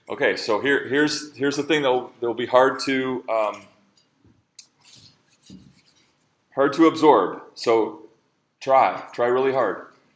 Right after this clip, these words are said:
It's often used with loans and investments. It's not the one-year percent change. It's called the annual percentage rate. So it sure sounds like the one-year percent change,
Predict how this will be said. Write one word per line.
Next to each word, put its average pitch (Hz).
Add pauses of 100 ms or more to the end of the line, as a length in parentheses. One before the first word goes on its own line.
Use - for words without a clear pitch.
(260)
It's -
often 147
used 165
with 160
loans 151
and 147
investments. 139 (500)
It's 113
not 139 (160)
the 135
one-year 139
percent 131
change. - (800)
It's -
called 165
the 131
annual 170
percentage 156
rate. 139 (360)
So 131
it -
sure 165
sounds 160
like 135
the 127
one-year 127
percent 123
change, 90